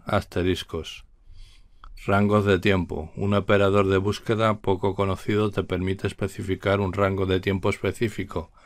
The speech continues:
Por ejemplo, utilizamos la siguiente búsqueda para encontrar resultados sobre Ubuntu entre el dos mil ocho y el dos mil diez.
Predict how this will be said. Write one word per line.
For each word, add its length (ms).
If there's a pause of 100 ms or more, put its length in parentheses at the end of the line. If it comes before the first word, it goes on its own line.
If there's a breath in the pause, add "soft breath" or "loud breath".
(420 soft breath)
Por 180
ejemplo, 420
utilizamos 640
la 120
siguiente 420
búsqueda 500
para 160
encontrar 540
resultados 600
sobre 300
Ubuntu 540 (420 loud breath)
entre 300
el 100
dos 220
mil 240
ocho 280
y 60
el 140
dos 180
mil 220
diez. 400